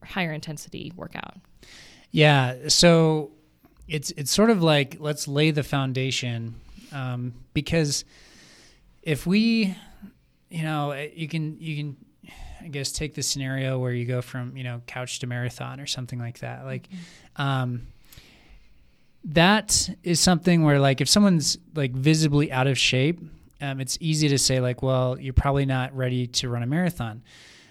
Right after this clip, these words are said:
Speaker 2: Well, it's a little bit harder to tell if someone's neck is not where it needs to be heading into, to exercise routine. Uh, and you personally listening to this, it's probably gonna be hard for you to decipher,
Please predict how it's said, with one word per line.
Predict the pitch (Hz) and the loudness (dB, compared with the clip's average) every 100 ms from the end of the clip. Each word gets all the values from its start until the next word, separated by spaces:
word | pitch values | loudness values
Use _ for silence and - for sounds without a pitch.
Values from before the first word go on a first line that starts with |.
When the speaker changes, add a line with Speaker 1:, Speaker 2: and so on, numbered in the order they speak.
| _ | _
Speaker 2:
Well, | 151 156 151 156 - _ | 2 4 4 2 -8 _
it's | - 135 - _ - | -12 -12 -12 _ -6
a | 160 | 0
little | 170 254 | 4 6
bit | 240 165 | 6 2
harder | - 180 170 | 2 2 4
to | 143 | 2
tell | 127 165 160 | 2 2 2
if | 139 | 0
someone's | - 139 127 | 0 -2 -2
neck | 120 131 131 - - _ | 0 0 0 -4 -14 _
is | 143 131 127 120 - - - - | -6 -4 -2 -4 -6 -8 -14 -10
not | 151 135 135 131 131 - - - _ _ | -2 2 4 4 2 0 -4 -4 _ _
where | 135 135 | -4 -2
it | |
needs | 139 123 | -2 -4
to | - | -4
be | 135 214 190 151 143 85 - | 2 6 8 8 4 -2 -12
heading | - 143 139 | -4 -2 0
into, | 135 127 139 - - | 0 -2 -6 -8 -14
to | 143 135 135 | -6 -4 -2
exercise | 139 - 131 139 123 | -4 -4 -2 0 0
routine. | 120 117 - 151 131 120 - - - - - | -2 -4 -2 0 0 -4 -10 -20 -20 -20 -8
Uh, | 139 131 139 | -6 -6 -6
and | 147 139 139 | -10 -10 -8
you | 165 180 | 0 2
personally | 175 180 190 - 156 139 | 4 4 4 0 0 2
listening | 160 165 151 131 | 2 0 0 0
to | 135 | 0
this, | 127 123 135 | 0 0 -2
it's | 123 | -2
probably | - 156 | 2 2
gonna | 147 143 | 2 2
be | 135 | 2
hard | - 135 123 | 0 -4 -2
for | 135 | -4
you | 127 | -2
to | 127 | -2
decipher, | 127 120 135 131 - 127 120 | -2 -2 0 -2 -2 -4 -4